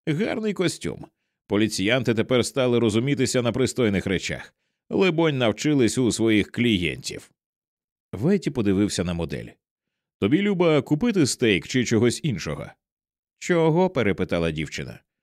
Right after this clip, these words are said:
"Може, тістечко або що, я частую". "Не робіть цього", мовив Роман. "Ви прийшли у справі, еге ж?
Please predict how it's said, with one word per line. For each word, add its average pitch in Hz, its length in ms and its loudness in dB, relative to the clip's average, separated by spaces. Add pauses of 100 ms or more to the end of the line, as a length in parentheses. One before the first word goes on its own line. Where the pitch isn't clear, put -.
(300)
"Може, 131 240 4
тістечко 156 560 -2
або 165 320 2
що, - 220 -6
я 101 420 2
частую". 87 640 -4 (840)
"Не 165 240 -6
робіть 151 440 -2
цього", 98 320 2
мовив 87 320 2
Роман. 80 420 -2
"Ви 160 180 -2
прийшли 156 380 0
у 151 120 4
справі, 95 520 -2
еге 113 380 2
ж? - 180 -12